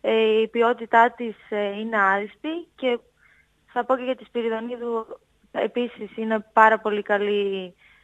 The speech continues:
ε, στην επίθεση και πιστεύω γενικά είμαστε, ε, πολύ καλά σαν ομάδα. Δηλαδή βγάζουμε ωραίες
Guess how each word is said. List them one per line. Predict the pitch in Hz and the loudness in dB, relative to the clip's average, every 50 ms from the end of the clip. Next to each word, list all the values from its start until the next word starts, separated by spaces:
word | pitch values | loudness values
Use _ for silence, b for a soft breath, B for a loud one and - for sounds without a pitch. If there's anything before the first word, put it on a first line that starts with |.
| b b | b b
ε, | _ - 202 202 202 196 196 196 190 190 190 190 185 185 185 180 185 185 185 _ - | _ -2 -2 0 0 0 0 -2 -2 -2 -2 -4 -4 -4 -6 -6 -10 -14 -20 _ -10
στην | - 220 202 | -8 -6 -6
επίθεση | 196 196 - 220 226 226 - 262 254 - 320 339 359 339 | -6 -4 -2 -4 -2 -2 -4 -6 -6 -6 -6 -6 -6 -6
και | - - 262 262 254 254 247 240 240 240 240 240 240 226 b b b b b b b b _ | -6 -2 0 2 4 4 4 2 2 0 0 -2 -4 -6 b b b b b b b b _
πιστεύω | - 247 220 - 285 294 277 285 302 294 277 | -8 -8 0 2 4 4 6 6 6 6 6
γενικά | 269 254 233 247 240 247 240 240 269 277 285 294 285 285 285 277 277 269 269 | 4 2 0 -2 -2 -4 -2 2 4 4 6 6 6 4 4 2 0 -4 -8
είμαστε, | 262 285 294 277 _ - 277 269 269 262 262 262 262 254 254 254 240 _ _ _ _ _ _ _ _ _ | -10 -10 -12 -10 _ -4 -4 -2 -2 -4 -4 -6 -6 -8 -8 -10 -14 _ _ _ _ _ _ _ _ _
ε, | - 226 233 233 233 233 233 233 233 233 220 - _ _ _ _ _ _ _ _ _ _ _ _ _ | -8 -6 -4 -4 -4 -6 -6 -6 -8 -10 -12 -16 _ _ _ _ _ _ _ _ _ _ _ _ _
πολύ | - 262 254 269 277 | -6 -6 -4 -4 0
καλά | 269 269 262 262 269 - | 0 0 0 0 -4 -8
σαν | 285 262 247 | -8 -8 -8
ομάδα. | 247 240 254 254 240 208 | -4 -2 0 0 0 0
Δηλαδή | 202 208 214 214 208 220 240 247 247 247 247 247 240 240 240 233 226 226 - - - 233 | -2 -6 -6 -6 -6 -6 -8 -8 -8 -8 -8 -6 -6 -6 -6 -8 -10 -14 -18 -18 -16 -14
βγάζουμε | 196 226 240 240 240 240 240 233 | -2 0 0 0 0 -2 -2 0
ωραίες | 226 226 240 233 | 0 2 0 -2